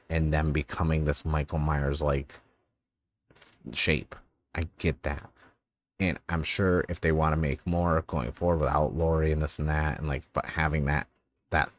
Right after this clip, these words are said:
theme to it would work. Just, after all this time and this being, like, a new trilogy, so to speak, it just felt really anticlimactic for me.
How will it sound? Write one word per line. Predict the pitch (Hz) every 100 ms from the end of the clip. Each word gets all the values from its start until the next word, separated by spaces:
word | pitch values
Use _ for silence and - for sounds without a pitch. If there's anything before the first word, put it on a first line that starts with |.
| -
theme | 80 82 87
to | - 104
it | 110 - - - - -
would | 82
work. | 69 82 80 - - - _ _ _ _ -
Just, | 82 64 - - _ _ _ _
after | - 78
all | 85 98
this | 87 78
time | - 95 92 82
and | 73
this | 76
being, | - 85
like, | 80 76
a | 76
new | 71 80 82 78
trilogy, | - - 76 82 82 85
so | - 82
to | 73
speak, | - 87 - - -
it | 82
just | - 80
felt | - - 101 -
really | 85 87 -
anticlimactic | 78 73 73 73 71 - 67 60 57 - - - - - - _ _ _ _ _ _ _ _ _
for | - 82
me. | 67 50